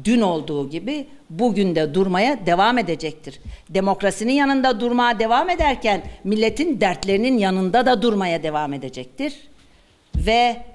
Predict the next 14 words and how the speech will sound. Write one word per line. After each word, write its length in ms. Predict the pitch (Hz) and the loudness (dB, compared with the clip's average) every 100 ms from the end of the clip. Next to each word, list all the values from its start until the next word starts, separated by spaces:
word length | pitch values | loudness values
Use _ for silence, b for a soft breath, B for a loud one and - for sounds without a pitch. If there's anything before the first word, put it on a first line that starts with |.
| - - - | -20 -20 -2
aynı 380 | 202 254 247 202 | 2 2 2 -2
zamanda 800 | 170 160 151 147 202 226 240 - - - - | -4 -4 -6 -4 0 0 0 -6 -20 -20 -16
şunu 460 | - 190 185 151 | -6 -4 -4 -2
bir 280 | 220 269 202 | 0 0 0
kez 280 | 185 165 160 | -2 -2 0
daha 460 | 170 185 180 175 - - - | 0 4 2 0 -12 -20 -8
vurgulayıp, 640 | 165 180 170 180 190 220 156 | -4 -2 0 2 2 0 -4
e, 280 | 160 156 | -4 -2
altını 420 | - 185 185 202 196 | 0 0 0 -6 -2
çizerek 400 | 190 240 190 - | 0 0 0 -6
söyleyeyim 460 | - 180 202 202 | -4 -2 -2 -4
ki 520 | - - 175 233 240 - - - - - | -6 -6 -2 -2 -4 -14 -20 -20 -12 0
İYİ 300 | 196 233 233 | 2 2 2
Parti 680 | 180 151 - 220 254 247 | 0 0 -2 0 0 -2